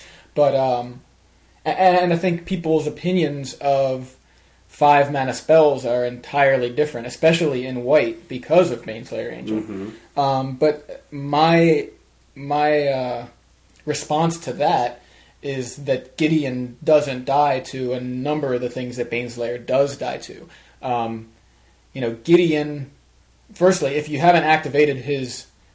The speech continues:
Speaker 1: his ultimate, his zero ability, you know, he doesn't die to any creature removal.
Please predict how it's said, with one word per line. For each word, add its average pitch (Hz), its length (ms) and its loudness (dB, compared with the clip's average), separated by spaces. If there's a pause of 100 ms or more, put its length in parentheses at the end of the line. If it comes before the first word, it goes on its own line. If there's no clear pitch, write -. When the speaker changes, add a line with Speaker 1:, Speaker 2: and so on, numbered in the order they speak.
(140)
Speaker 1:
his 131 360 -10
ultimate, 131 460 0
his 131 160 -10
zero 127 400 4
ability, 113 540 -6 (420)
you 135 80 -10
know, 120 60 -4
he 123 60 -4
doesn't 135 260 0
die 123 200 4
to 123 100 -4
any 160 240 -2
creature 139 320 -8
removal. 117 520 -14